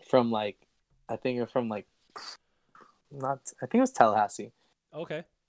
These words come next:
Speaker 1: So, so I think we're, or, yeah, it was Ta-, Tallahassee. So we're driving from Tallahassee to, like, Baton Rouge. And we're stopping through, we stopped, like, a few places. And I'm pretty sure we stopped at this fucking, this fucking, like,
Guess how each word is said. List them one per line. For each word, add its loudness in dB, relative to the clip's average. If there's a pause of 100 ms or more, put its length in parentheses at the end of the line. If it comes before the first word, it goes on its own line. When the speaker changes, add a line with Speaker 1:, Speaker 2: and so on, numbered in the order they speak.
Speaker 1:
So, 2
so 2
I 4
think -6
we're, -2 (240)
or, 0 (120)
yeah, 8
it 6
was 0
Ta-, -6
Tallahassee. -8
So 0
we're -2
driving 0
from -10
Tallahassee 2
to, -2
like, -6 (100)
Baton -8
Rouge. -12 (260)
And -2
we're 8
stopping 4
through, -4
we -10
stopped, 2
like, -8
a -12
few -10
places. -8 (480)
And 2
I'm 2
pretty 4
sure 4
we 2
stopped 6
at -6
this -6
fucking, -10 (760)
this -6
fucking, -10
like, -12